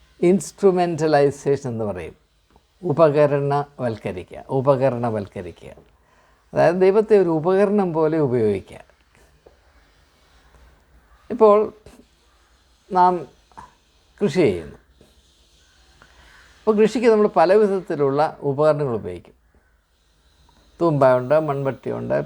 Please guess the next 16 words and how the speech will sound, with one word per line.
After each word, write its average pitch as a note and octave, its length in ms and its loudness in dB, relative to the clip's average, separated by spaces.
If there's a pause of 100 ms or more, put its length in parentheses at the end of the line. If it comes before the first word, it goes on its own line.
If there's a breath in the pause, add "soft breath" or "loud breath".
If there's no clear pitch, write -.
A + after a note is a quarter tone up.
പിക്കാക്സ് - 560 -10
ഉണ്ട്, B2+ 200 -4 (220)
അങ്ങനെയുള്ള E3+ 400 -6
പല E3+ 180 0
കാര്യങ്ങൾ. - 320 -10 (840 soft breath)
അപ്പോൾ F#3 260 2 (640)
കൃഷി F3 240 -2
ചെയ്യാൻ A#3+ 220 2 (120)
ഒറ്റ - 220 -12 (120)
ഒരു A#3 160 4
ഉപകരണമേ F3+ 480 0
ഉള്ളെങ്കിൽ E3 320 -4
അതിന് D#3+ 160 -6
പേരാവശ്യമില്ല. D3+ 680 0 (4000 soft breath)
ആ, C3 160 -2 (1600 loud breath)
എന്നാൽ F#3 380 4